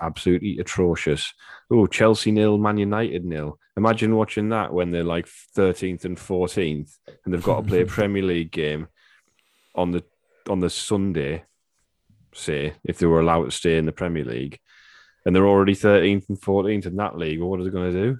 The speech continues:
Speaker 1: They're gonna prioritise the Premier League, aren't they? Because they're gonna, whatever the situation that they're in, they'll always do what's best for them, regardless of what it is. And, like, really, all, all that European Super League is basically, it's just a, an opportunity for,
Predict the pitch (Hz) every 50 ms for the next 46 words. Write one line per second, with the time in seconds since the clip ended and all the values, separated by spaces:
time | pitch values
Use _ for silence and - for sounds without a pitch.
0 | - - 107 107 107 98 95 - - 98 95 92 76 82 87 90 87 - 90 -
1 | 101 101 110 117 123 123 113 107 104 104 107 104 110 117 110 104 92 - - 87
2 | 90 90 85 92 90 87 85 - 90 92 92 101 107 110 113 107 104 104 - 101
3 | - - 101 - - 98 95 98 98 98 98 92 - - 71 69 73 - 82 73
4 | - - 85 87 90 85 71 67 73 - _ _ _ _ _ _ _ _ - -
5 | - 87 85 - - 92 87 87 90 92 90 87 90 87 82 - - - - 87
6 | 87 87 87 82 - - - 85 82 - - - 87 80 82 80 76 65 69 71
7 | - _ _ - - _ _ _ _ - 78 71 87 85 85 82 80 82 82 -
8 | - 80 80 82 80 76 55 69 80 80 80 80 - - - 87 85 87 87 87
9 | 71 85 113 107 101 85 78 78 87 85 73 - - _ - - - - - -
10 | - _ _ _ _ - 110 107 101 98 78 71 85 87 85 76 82 82 78 76
11 | - - 76 76 - - 71 67 67 67 67 62 67 69 69 - - 67 69 67
12 | 67 - - - 65 - - - 71 - - - 67 67 69 - _ _ _ _
13 | _ _ _ _ _ _ _ _ - - 87 82 80 73 - 73 - - 85 82
14 | 80 - - - 78 - - 80 78 73 71